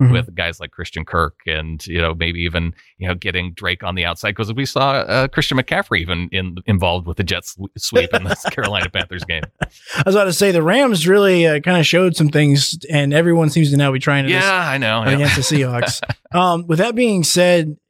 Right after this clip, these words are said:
Speaker 1: you know, we talked about the Josh Gordon suspension. I wanna go back to that, just that area, the wide receiving core. Great
Speaker 2: Yeah.
Speaker 1: to see Lockett doing what he did. D K Metcalf having a great rookie season. You got Brown, you've got, uh, Malik Turner there as well, but we saw Hollister go down,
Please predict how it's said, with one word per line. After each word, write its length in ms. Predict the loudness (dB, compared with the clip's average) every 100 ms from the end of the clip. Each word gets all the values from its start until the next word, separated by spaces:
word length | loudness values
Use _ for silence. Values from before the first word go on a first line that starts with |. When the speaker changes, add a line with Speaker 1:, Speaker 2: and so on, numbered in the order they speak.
| -2
Speaker 1:
you 100 | 2
know, 100 | 4
we 100 | 4
talked 180 | 2 2
about 160 | 2
the 40 | 2
Josh 300 | 2 2 2
Gordon 240 | 2 4
suspension. 520 | 2 0 2 2 2
I 60 | 2
wanna 140 | 4
go 100 | 2
back 320 | 2 0 -2 0
to 200 | 2 2
that, 200 | 0 0
just 180 | -2 0
that 160 | 0 0
area, 320 | 2 2 2
the 80 | 0
wide 120 | 2 4
receiving 380 | 2 4 4 4
core. 160 | 0
Great 160 | -2 -2
Speaker 2:
Yeah. 80 | 0
Speaker 1:
to 60 | 0
see 160 | 0
Lockett 420 | 2 0 0 -4
doing 220 | 2 4 4
what 100 | 2
he 80 |
did. 280 | 2 2 0 _ _ -2
D 120 | -2
K 160 | 2 0
Metcalf 560 | 2 -2 0 0 0 -4 -4
having 160 | -4
a 40 | 2
great 220 | 0 2
rookie 260 | 0 2
season. 520 | 0 2 2 2 0 -2 _ _ -2
You 100 | 0
got 180 | 0
Brown, 560 | 2 2 4 2 2 -2 _ _
you've 180 | 0 4
got, 340 | 4 2 0 -2
uh, 180 | -2 -2 2
Malik 280 | 2 2 0
Turner 380 | 0 2 2 4
there 240 | 4 2
as 140 | 0 0
well, 240 | 2 2
but 80 | 0
we 100 | 0
saw 180 | 0 0
Hollister 500 | 0 0 2 2 0
go 180 | 4 4
down, 340 | 4 2 0